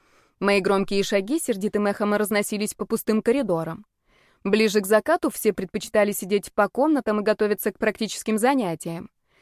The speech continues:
Академия замирала. Преодолев последний пролёт, неожиданно для себя услышала голоса и быстро спряталась за широкой колонной. Я знала тех, кто говорил, мерзкая Портовский и М С.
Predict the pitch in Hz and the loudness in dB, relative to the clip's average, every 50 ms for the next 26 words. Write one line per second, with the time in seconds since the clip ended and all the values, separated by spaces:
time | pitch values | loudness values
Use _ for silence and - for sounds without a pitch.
0 | _ _ - 196 208 - 220 202 185 220 214 208 214 214 214 196 196 226 247 277 | _ _ 0 2 4 4 2 2 4 2 4 4 4 4 2 2 2 2 2 2
1 | 269 220 180 165 160 165 170 - _ _ _ _ _ _ _ _ _ _ - - | 2 0 0 -2 -4 -6 -8 -12 _ _ _ _ _ _ _ _ _ _ 0 2
2 | 196 190 185 180 185 180 185 185 - - 190 180 - 190 180 175 180 180 170 - | 4 4 6 6 6 6 4 4 4 2 0 0 2 0 0 0 0 -2 0 2
3 | 190 185 190 220 311 - _ _ _ _ _ _ - 202 220 220 214 190 214 196 | 2 2 2 2 0 0 _ _ _ _ _ _ -2 2 2 2 2 2 2 2
4 | 208 208 208 208 202 190 202 208 - - 190 214 208 208 208 - - 214 208 - | 2 2 2 0 0 -2 -2 -4 -4 0 2 4 4 4 4 2 0 -2 -2 0
5 | 226 202 208 196 208 208 214 214 208 - 285 311 339 330 - _ _ _ - 240 | 0 0 2 2 4 4 4 4 2 0 0 -2 -2 -2 -6 _ _ _ 0 2
6 | 247 214 196 226 - - 226 220 - - - 226 220 208 226 220 220 214 190 220 | 2 4 2 0 0 0 0 -2 0 2 2 2 4 4 4 2 2 2 0 -2
7 | 226 - 240 220 220 214 233 220 - 269 294 294 254 185 170 165 160 165 175 185 | 0 2 2 2 2 2 2 0 2 2 2 2 2 0 -2 -4 -6 -8 -10 -12
8 | - _ _ _ _ _ _ _ _ _ _ _ _ - 208 226 233 233 226 285 | -14 _ _ _ _ _ _ _ _ _ _ _ _ 0 4 6 6 6 4 2
9 | 302 320 285 202 175 - 185 180 - - - - 190 190 180 196 220 247 254 208 | 2 2 2 0 0 0 -2 -2 -4 -4 -2 -2 0 0 2 2 2 2 2 2
10 | 175 160 160 160 - _ _ _ - 220 220 202 185 - - - 202 190 190 - | -2 -4 -6 -10 -14 _ _ _ 0 2 4 4 2 0 0 2 4 4 4 4
11 | - 208 196 - - - 269 320 - - - - 220 214 214 - _ - 240 226 | 2 0 0 0 0 0 0 0 0 -4 -6 -4 -2 -2 -2 -4 _ 2 4 4
12 | 247 311 320 233 185 170 165 - - - | 4 4 2 0 -2 -4 -6 -10 -12 -14